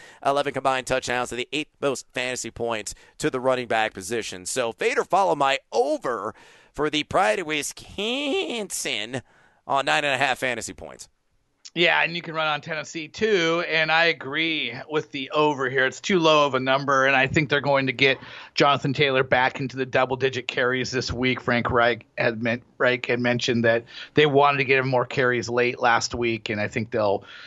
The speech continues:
Speaker 2: make a concerted effort to do that this week. So I'm over and following.
Speaker 1: All right, head-to-head, Jonathan Taylor or Melvin Gordon this week. Uh, the Denver Broncos playing Vegas.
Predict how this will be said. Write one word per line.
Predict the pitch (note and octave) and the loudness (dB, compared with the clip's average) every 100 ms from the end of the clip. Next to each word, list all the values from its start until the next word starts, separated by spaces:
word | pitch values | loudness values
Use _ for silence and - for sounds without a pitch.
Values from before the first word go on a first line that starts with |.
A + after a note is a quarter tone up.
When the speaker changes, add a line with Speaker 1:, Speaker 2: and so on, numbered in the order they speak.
| - - | -20 0
Speaker 2:
make | F#3+ A#3 | 2 4
a | F#3+ | 4
concerted | F#3 F3+ E3 D3 | 2 4 4 4
effort | C#3 C3 | 0 -2
to | A2 | -8
do | C3 B2 | -4 -2
that | A#2 - | -2 -4
this | B2 A2 | -8 -6
week. | A#2 G#2 G2 | -6 -8 -4
So | B2+ G#2+ A2+ - | 0 0 0 0
I'm | G3+ - _ - | 0 0 _ 2
over | B3 F3 G#2+ F2 - - | 4 4 -2 -14 -16 -12
and | A#2 A2+ | -12 -12
following. | - F#2 F2 A1 - - D3+ | -10 -10 -10 -16 -20 -2 2
Speaker 1:
All | |
right, | E3 D#3 | 4 4
head-to-head, | C3 F#3 F3+ G#3 F#3+ D#3 | 2 4 6 6 4 4
Jonathan | E3+ F#3 F#3 - | 4 4 0 -2
Taylor | F3+ G3+ G#3+ G#3+ G#3+ G#3 | 2 4 4 4 2 4
or | F#3+ G3 | 4 4
Melvin | F3 F#3+ G3 F3 F#3+ D3+ | 4 4 4 2 0 0
Gordon | D3+ G#3 A3+ E3+ D#3 D3 | 0 2 0 -4 -10 -4
this | C#3 C3+ - | -4 -2 -6
week. | C#3 D3+ D3+ D3+ D3+ | -4 -2 0 0 0
Uh, | C3+ | 0
the | C#3 | 0
Denver | D#3 C#3+ | -2 0
Broncos | D3 D3+ D3 C3+ B2 | 2 2 2 -2 -2
playing | C#3 C#3+ C3+ | -4 -2 -2
Vegas. | C#3 D#3+ C3 - | -2 -2 -2 -8